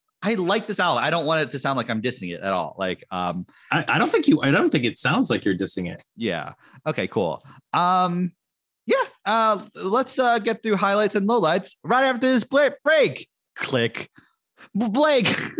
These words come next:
Speaker 1: <laughs>
Speaker 2: Who's Blake?
Speaker 1: And we're back here to talk about Pop Two by Charlie X C X. Um, so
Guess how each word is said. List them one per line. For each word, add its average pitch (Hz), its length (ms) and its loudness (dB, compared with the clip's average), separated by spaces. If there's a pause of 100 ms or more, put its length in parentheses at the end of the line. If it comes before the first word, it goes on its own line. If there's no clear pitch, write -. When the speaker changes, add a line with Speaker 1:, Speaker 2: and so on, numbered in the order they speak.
(480)
Speaker 1:
<laughs> - 640 -18
Speaker 2:
Who's - 180 0
Blake? 156 440 -4 (180)
Speaker 1:
And 294 120 2
we're 302 120 4
back 269 540 2 (180)
here 247 200 2
to 240 60 -6
talk 240 320 0
about 214 560 2 (300)
Pop - 380 0
Two 220 560 4
by 123 280 2
Charlie 240 500 2
X 233 180 0
C 240 240 2
X. 214 640 0 (500)
Um, 151 640 2
so 160 640 2